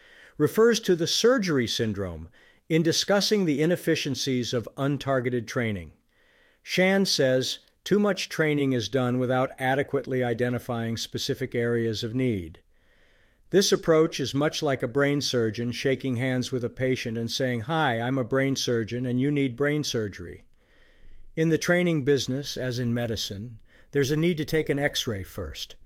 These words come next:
The training X-ray is administered through formal profiling and evaluation. When suggesting that training be based on formally identified targeted needs, it is appropriate to suggest the human resource consultant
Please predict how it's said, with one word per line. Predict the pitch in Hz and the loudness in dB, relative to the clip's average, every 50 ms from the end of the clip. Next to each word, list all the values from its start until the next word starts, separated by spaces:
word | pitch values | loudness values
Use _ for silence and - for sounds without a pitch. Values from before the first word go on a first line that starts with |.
| - - - - - - - - - | -20 -20 -20 -20 -20 -20 -20 -8 -6
The | - | -4
training | 127 - - 170 160 160 156 151 147 | -2 0 2 2 2 2 2 0 0
X-ray | 143 139 - - 139 131 131 135 | 0 -2 -2 -2 0 2 2 2
is | 127 110 | 0 0
administered | 135 120 131 143 139 139 123 - - 135 120 | -2 0 0 0 0 0 -2 -2 -2 -4 -4
through | - - 147 131 | -2 -4 -4 -4
formal | - - 147 139 135 135 127 107 | -2 -2 -2 -2 0 0 -2 -2
profiling | - - 135 131 120 - 127 117 110 110 113 113 113 | -2 -2 -2 -2 -2 -2 -4 -4 -4 -4 -4 -4 -4
and | 110 110 | -4 -2
evaluation. | 110 104 113 110 110 107 110 113 117 113 110 95 - - 80 73 - - - - - _ _ _ _ _ _ _ _ _ _ _ - - - - - | -2 -2 -2 -2 -2 -2 -2 -2 -2 -2 -4 -4 -8 -10 -14 -16 -18 -20 -20 -20 -20 _ _ _ _ _ _ _ _ _ _ _ -20 -20 -20 -14 -2
When | - 160 185 208 | 2 4 6 6
suggesting | 202 - 214 185 156 208 226 254 247 - - 247 226 220 196 | 6 6 4 4 6 6 6 6 4 4 4 4 6 6 6
that | 180 170 - - - | 4 4 2 0 -2
training | - - 185 196 208 220 214 196 | 0 2 4 6 6 6 6 6
be | 160 170 | 4 2
based | 151 123 160 165 165 170 165 - - | 4 6 6 6 6 6 4 2 0
on | 170 143 139 | 0 2 0
formally | 131 - - - 196 180 190 190 185 175 170 170 | 0 -2 -2 0 2 4 4 4 4 4 4 4
identified | 143 135 135 131 120 - 147 165 175 180 156 - - 143 135 135 135 131 - | 4 2 2 0 2 4 4 4 4 4 2 0 2 2 4 4 2 0 0
targeted | - - 143 143 143 139 147 135 127 110 117 | 0 2 2 2 2 2 0 0 0 0 2
needs, | 135 165 180 156 117 92 85 85 87 - - - - - - - - - - | 4 4 4 4 4 2 -2 -6 -8 -10 -10 -12 -18 -20 -20 -20 -20 -14 0
it | - 170 185 | 4 6 8
is | 208 202 156 | 8 8 6
appropriate | 196 185 185 - 214 226 254 262 254 254 233 214 196 214 | 4 2 2 4 4 6 6 6 4 4 4 4 2 2
to | - 165 151 | 0 -2 0
suggest | - - 156 127 - 147 147 147 151 - - - | 0 -2 -2 0 2 2 4 4 2 0 -2 -2
the | - 131 | -4 -4
human | - - 196 214 214 202 180 156 | 0 2 4 4 4 4 4 4
resource | 156 180 190 185 - 151 139 127 - - | 4 4 4 2 2 2 2 2 2 0
consultant | - 139 123 - - - 123 123 120 - 131 127 | -2 -2 -2 -2 0 0 0 0 0 0 -2 -2